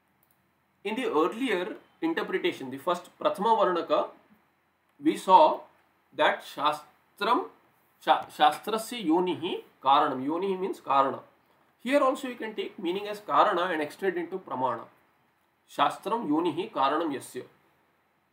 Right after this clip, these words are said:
A simple example, if you take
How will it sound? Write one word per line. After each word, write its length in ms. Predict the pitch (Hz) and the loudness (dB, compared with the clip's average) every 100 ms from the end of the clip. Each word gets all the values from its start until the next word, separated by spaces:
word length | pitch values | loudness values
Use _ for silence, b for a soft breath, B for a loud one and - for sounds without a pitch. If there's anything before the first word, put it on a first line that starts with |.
| _ - | _ -8
A 40 | |
simple 280 | 233 226 262 | -4 -2 0
example, 520 | 190 185 185 185 247 - _ _ _ _ _ _ _ _ _ _ _ _ 170 | 0 2 0 0 -8 -10 _ _ _ _ _ _ _ _ _ _ _ _ -8
if 120 | - | -4
you 100 | 180 | -2
take 300 | 175 240 | 0 -2